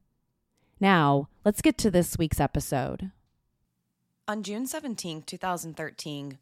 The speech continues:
workers at an industrial park in North Attleboro heard several gunshots just before three thirty A M. Initially, the gunshots didn't raise any alarm bells with the workers.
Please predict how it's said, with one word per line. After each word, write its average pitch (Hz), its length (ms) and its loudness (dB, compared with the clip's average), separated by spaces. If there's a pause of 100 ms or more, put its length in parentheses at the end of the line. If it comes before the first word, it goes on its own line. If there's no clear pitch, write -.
workers 233 440 -6
at 185 220 -4
an 170 100 -10
industrial 156 600 -8
park 131 420 -8
in 165 140 -8
North 175 260 -6
Attleboro 143 720 -4 (160)
heard 185 180 -8
several 196 440 -6
gunshots 151 680 -6
just - 280 -10
before 180 320 -6
three 160 220 -10
thirty 139 340 -8
A 131 60 -6
M. 127 440 -12 (720)
Initially, 294 400 -4
the 311 80 -4
gunshots 180 560 -4
didn't 170 300 -8
raise 160 260 -6
any 160 160 -8
alarm 147 320 -4
bells 139 300 -8
with 151 140 -12
the 143 100 -10
workers. - 760 -14